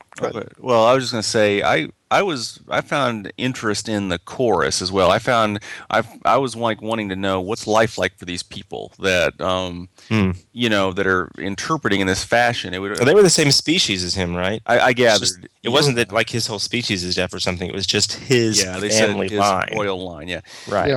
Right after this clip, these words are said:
Speaker 1: Yeah.
Speaker 2: And, uh, I mean, I couldn't help but think of, yeah, they have their own lives. Obviously, there is a scene or two where they talk by, you know, with the others without him there. But, you know, what kind of, what kind of identity is that? You know, they don't have no identity except as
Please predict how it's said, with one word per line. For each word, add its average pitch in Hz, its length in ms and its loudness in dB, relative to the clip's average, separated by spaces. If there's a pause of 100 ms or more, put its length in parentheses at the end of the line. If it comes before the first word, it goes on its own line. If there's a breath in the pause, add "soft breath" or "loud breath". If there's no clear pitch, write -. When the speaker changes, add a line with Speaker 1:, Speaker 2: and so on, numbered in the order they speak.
Speaker 1:
Yeah. 127 100 -4
Speaker 2:
And, 117 240 0
uh, 101 380 4
I 113 80 0
mean, 135 80 0
I 127 120 2
couldn't 165 200 -6
help 143 140 0
but 110 100 -10
think 120 320 -4
of, 101 340 0
yeah, 139 220 2
they 143 140 0
have 143 140 0
their 120 120 -2
own 107 140 -2
lives. 101 320 2
Obviously, 101 340 0
there 95 160 -2
is 98 140 -4
a 92 40 -8
scene 101 300 -6
or 92 80 -6
two 123 340 -4
where 95 140 0
they 90 140 2
talk 92 500 0
by, 87 320 0
you 90 140 -8
know, 87 400 -4
with 98 260 -8
the 95 140 2
others 90 420 -2
without 92 300 0
him 85 240 -8
there. 104 340 2
But, 92 440 0 (480 loud breath)
you 107 120 -2
know, 101 140 2
what 120 140 -4
kind - 160 0
of, - 80 -2
what 120 120 -2
kind 143 120 2
of 107 60 4
identity 101 540 0
is 67 140 -6
that? 62 360 0
You 95 160 -10
know, 95 120 -4
they 107 140 -2
don't 101 300 -6
have 139 140 0
no 117 140 -2
identity 107 600 0
except 95 360 -4
as 92 320 -10